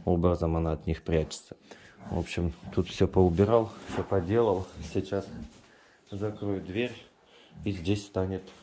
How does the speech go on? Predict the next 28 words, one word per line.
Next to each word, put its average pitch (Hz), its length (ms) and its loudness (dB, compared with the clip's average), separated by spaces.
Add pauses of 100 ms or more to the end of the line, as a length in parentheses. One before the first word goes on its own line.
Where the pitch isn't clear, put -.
(180)
тепло. 80 460 0 (760)
Потому 90 260 0
что 98 280 -4 (720)
холодные 98 540 6
водички 92 500 -2
попили. 101 520 2 (100)
Мне 113 180 4
кажется, 110 460 0
что 98 300 2
у 95 120 6
нее 95 320 4
уже 92 360 2 (380)
опустилось 95 760 2
вымя. 78 340 4 (1000)
То 87 80 0
есть 76 160 -2
вымя, 78 300 0
пузо. 78 440 0 (420)
Видите, 127 260 -2
вот 80 100 -6
так 78 180 -6
бока 92 280 -4
позападали. 85 800 -8 (440)
И 101 80 -4
вот 104 220 -2
эти 104 320 -2 (220)
танцы, 135 420 -2
помните, 101 580 -2